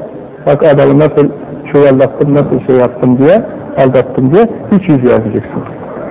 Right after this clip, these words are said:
Bazıları rabıtaya şirktir diyorlar, İslam'da delili var mıdır diyorlar, biz cevap veremiyoruz. Bu konuda bilgi verir misiniz? Bu konuda kitap vardır. Efendim, Rabıta-i Şerif Risalesi diye.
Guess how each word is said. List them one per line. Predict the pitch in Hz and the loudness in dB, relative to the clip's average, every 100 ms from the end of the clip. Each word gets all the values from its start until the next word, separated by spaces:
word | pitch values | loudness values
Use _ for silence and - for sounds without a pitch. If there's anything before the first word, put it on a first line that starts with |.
| 52 - - - - - - - - 147 - - - - - - - - 175 | -12 -10 -10 -10 -12 -12 -12 -12 -10 -6 -6 -6 -8 -8 -10 -10 -8 0 2
Bazıları | 220 202 202 190 | 4 4 2 4
rabıtaya | 165 160 165 170 202 | 2 2 2 2 2
şirktir | 208 185 175 - 131 | 2 -2 0 0 2
diyorlar, | 131 131 160 180 | 4 4 4 2
İslam'da | 147 - 147 139 180 220 175 | 0 0 2 4 2 2 0
delili | 143 147 165 156 | 2 4 4 4
var | 156 | 4
mıdır | 143 135 127 | 4 2 2
diyorlar, | 127 127 160 170 | 2 4 4 4
biz | 151 151 | 2 4
cevap | 143 151 147 | 4 4 2
veremiyoruz. | 135 131 127 123 170 165 | 2 2 4 4 2 2
Bu | |
konuda | 156 139 147 139 135 | 2 4 4 4 2
bilgi | 147 143 | 2 4
verir | 139 131 | 4 4
misiniz? | 117 - 196 214 - - - - | 2 0 0 0 -4 -16 -4 0
Bu | 185 | 2
konuda | 170 180 | 2 2
kitap | 185 - 170 - | -2 -2 -2 0
vardır. | 131 117 196 220 - - - - 143 | 0 2 0 0 -6 -14 -16 -8 -2
Efendim, | 131 139 131 | 2 2 4
Rabıta-i | 135 131 135 135 123 | 4 2 2 2 2
Şerif | 135 135 - 123 | 2 2 2 -2
Risalesi | - 123 120 110 117 | 0 2 2 0 0
diye. | 123 180 | 4 4